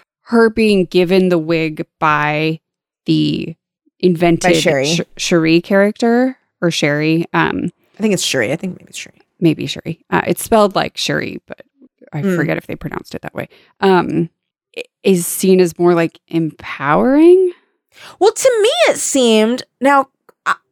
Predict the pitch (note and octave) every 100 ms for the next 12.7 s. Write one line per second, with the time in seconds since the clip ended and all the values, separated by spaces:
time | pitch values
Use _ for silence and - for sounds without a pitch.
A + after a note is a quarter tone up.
0 | - D4+ F#4+ A4 - A#3 - G#3 G3+ -
1 | C#4+ E4 F4 F4 E4+ E4 - G4 G4 G#3
2 | D#3 - A#3+ C4 D4 C#4 B3 D#4+ - D#4+
3 | C4 A3+ A3 B3+ G#3 D#3+ F#3+ G3 F3+ A3+
4 | G#3 D#4+ F4+ B3+ G3+ - - _ _ _
5 | _ B3+ C#4 D4 C#4 D4+ E4+ F#4 D#4 C4
6 | D4 - C4 B3 - B3+ B3+ B3+ G#3+ A3
7 | G3 - G3+ G#3 G#3 A#3 B3 A#3+ - G#3+
8 | A3 G#3+ _ _ _ _ - G#3+ - A#3+
9 | A#3 A3 G#3+ G3 G3+ G#3 G3 F3+ F#3 F#3+
10 | F#3 G3 - - G3 G3 G3 - G3+ G3
11 | D#3 E3+ - F3 E3+ E3 D#3+ D3+ F#3 G#3+
12 | C4+ C#4+ D4 C#4+ D4+ E4 E4